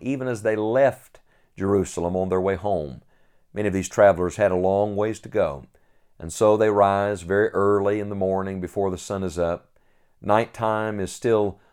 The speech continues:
upon the land, and in the dark of the night, what do they see?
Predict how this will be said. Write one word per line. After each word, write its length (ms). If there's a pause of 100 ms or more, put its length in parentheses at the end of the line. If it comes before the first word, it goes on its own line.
(100)
upon 340
the 80
land, 600
and 180
in 80
the 60
dark 420
of 80
the 80
night, 540
what 200
do 120
they 160
see? 520